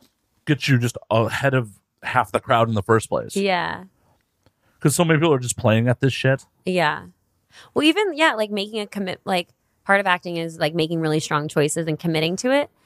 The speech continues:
Speaker 2: And sometimes they ask you to do really stupid things. Like, I, um, like, playing a demon, th-, like, a possessed demon. Like, when you actually break that down and think about it, I'm gonna go walk into a room of strangers that I've never met before.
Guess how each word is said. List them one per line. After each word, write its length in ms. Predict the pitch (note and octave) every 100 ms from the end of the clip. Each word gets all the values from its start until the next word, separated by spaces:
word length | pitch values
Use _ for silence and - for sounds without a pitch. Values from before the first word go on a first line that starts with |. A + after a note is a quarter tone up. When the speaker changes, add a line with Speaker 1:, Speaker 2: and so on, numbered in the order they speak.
| _ _
Speaker 2:
And 260 | F#3+ G#3 A3+
sometimes 260 | B3 D#4
they 80 | D4+
ask 160 | A#3 C4
you 60 |
to 60 | A#3
do 60 | G3
really 220 | E3 F#3
stupid 320 | - G#3+ G3+
things. 300 | G3 A3 B3+
Like, 200 | G#3+ F#3+ _ _ _ _
I, 800 | F3+ F#3 G3 G3 G#3 G#3+ A3 A3 - _ _ _ _ -
um, 720 | F#3 F3 F3 F3+ F3 E3 -
like, 240 | - G#3 -
playing 300 | A3 G#3 G#3
a 40 |
demon, 680 | F#3 F#3 F3 F#3 G#3+ A#3+ C#4 -
th-, 160 | -
like, 200 | - F#3
a 60 | F3
possessed 560 | - G3 F3+ E3+ G3 -
demon. 400 | F3+ F#3 A#3 C#4
Like, 160 | G3
when 100 | G#3
you 100 | G#3+
actually 280 | B3+ C#4 C#4+
break 200 | A3 F3+
that 140 | G#3+ F#3
down 140 | F3+
and 100 | F#3
think 160 | F#3 F#3+
about 160 | A3+
it, 60 | C4
I'm 100 | -
gonna 140 | A3+
go 140 | A#3+ A#3+
walk 280 | F3+ A#3+ B3+
into 240 | B3+ C4+
a 60 | C4
room 400 | G#3 F#3+ F#3+ F#3+ _ _ _
of 160 | - G#3
strangers 760 | - - B3 C#4 C4 G3+ D#3+
that 80 | F3
I've 120 | F3
never 200 | F3 F3+
met 180 | F3+ F#3
before. 440 | G3 - E3+ D#3